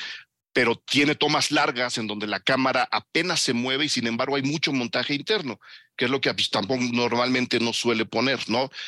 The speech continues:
Él es todavía más contemplativo. Esta película no es contemplativa para nada, pero sí su cámara es muy, muy peculiar. Entonces yo, yo le diría a la gente que le echaran un ojo, porque incluso desconociendo el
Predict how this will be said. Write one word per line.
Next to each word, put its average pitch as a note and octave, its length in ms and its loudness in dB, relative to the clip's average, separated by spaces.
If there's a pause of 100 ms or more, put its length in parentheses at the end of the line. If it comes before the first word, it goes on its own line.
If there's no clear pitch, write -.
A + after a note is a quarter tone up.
(120)
Él A#2+ 180 2
es A#2+ 120 0
todavía D3 480 2
más B2+ 220 0
contemplativo. G#2 720 -2
Esta C3+ 180 0
película C3 360 2
no C3 240 4
es C3+ 100 0
contemplativa A2 680 0
para G2+ 360 0
nada, C3 380 0 (580)
pero B2+ 200 4
sí D3+ 180 2
su - 200 -2
cámara C3 420 2
es A2+ 160 -2
muy, A#2 260 -2
muy A2+ 260 -2
peculiar. G2 540 0 (360)
Entonces A#2 360 0
yo, B2 360 2
yo B2 180 0
le D#3 160 4
diría E3+ 200 2
a E3 40 2
la D#3+ 100 2
gente E3+ 260 0
que D3+ 100 2
le B2+ 80 2
echaran C#3 360 0
un B2+ 140 0
ojo, C#3+ 380 -2 (400)
porque A#2+ 280 2
incluso E3+ 480 2
desconociendo C#3 640 0
el B2 80 -2